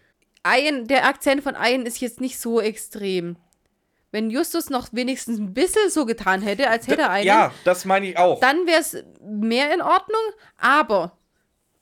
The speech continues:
Speaker 1: dann erwähnt es nicht vorher noch. Erwähn nicht, Justus, erwähn nicht, dass du auf keinen Fall geredet hast, weil du gedacht hast, dass sie dich sofort erkennen, dass das nicht Ian ist, wenn du dann hier ohne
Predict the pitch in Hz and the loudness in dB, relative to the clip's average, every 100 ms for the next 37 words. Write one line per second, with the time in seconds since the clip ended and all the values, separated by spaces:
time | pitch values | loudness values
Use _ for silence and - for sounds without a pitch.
0 | _ _ 254 269 262 254 277 320 339 370 | _ _ -2 0 -2 0 2 2 0 -2
1 | 311 294 - 214 214 208 180 160 - _ | -2 -4 -4 -4 -2 -4 -4 -6 -8 _
2 | _ _ - 220 285 427 440 381 370 - | _ _ -6 0 2 2 2 2 0 -2
3 | - - 403 440 381 277 262 320 415 381 | -10 0 2 2 0 2 2 2 2 0
4 | 320 - 247 - - 370 508 440 359 370 | 0 2 2 0 0 2 2 0 4 4
5 | 320 330 349 403 330 277 254 339 - 294 | 4 0 2 0 -2 -2 0 0 0 2
6 | 285 277 302 330 330 - 320 330 - 269 | 2 0 -4 -2 -2 -2 -4 -4 -8 -4
7 | 285 277 269 269 - 269 - - 392 466 | -4 -4 -6 -6 -4 -6 -6 0 2 2
8 | - - 311 320 302 370 440 - _ _ | -2 -4 0 0 0 -4 -8 -20 _ _
9 | _ _ - 294 - 269 269 392 381 - | _ _ -4 -4 -4 -6 0 0 0 -2
10 | 226 220 220 - 302 381 - - - - | 0 0 -2 -2 -2 -2 -10 -20 -12 -4
11 | 277 277 302 381 381 320 359 311 427 | -4 0 0 0 0 0 2 0 0